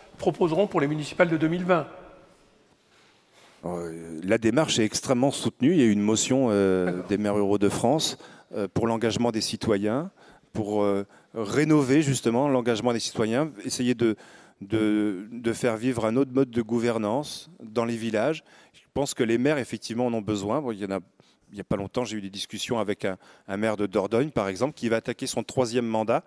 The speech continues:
Speaker 2: mais il veut, il veut le, le, le faire autrement.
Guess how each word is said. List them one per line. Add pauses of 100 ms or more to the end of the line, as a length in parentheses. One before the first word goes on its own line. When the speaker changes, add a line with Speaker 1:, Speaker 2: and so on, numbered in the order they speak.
(560)
Speaker 2:
mais
il
veut, (120)
il
veut
le,
le,
le
faire
autrement.